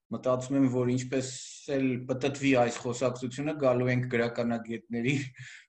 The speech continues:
հարցին, և, ը, նաև մեկ այլ ցավոտ կամ ոչ ցավոտ կետ, բայց քննարկման առարկա այն էր, որ թեկուզ և հենց, ը,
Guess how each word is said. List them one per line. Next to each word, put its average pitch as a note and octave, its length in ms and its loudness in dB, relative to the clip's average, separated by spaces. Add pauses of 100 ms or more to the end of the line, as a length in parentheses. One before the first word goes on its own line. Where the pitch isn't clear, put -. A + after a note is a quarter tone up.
հարցին, B2 640 2 (760)
և, D3 560 4
ը, C#3+ 260 2 (220)
նաև C#3+ 560 6
մեկ C#3+ 320 0
այլ D#3 240 6 (140)
ցավոտ C#3+ 420 0
կամ B2 260 0
ոչ B2+ 180 2
ցավոտ A#2+ 400 -2
կետ, E3 200 -4
բայց B2 220 -4
քննարկման B2 640 0
առարկա A#2 560 -2 (120)
այն C3 280 2
էր, D#3 160 0
որ B2 180 -2
թեկուզ B2+ 460 -2
և B2 240 0
հենց, A#2 360 -4
ը, A2 200 -6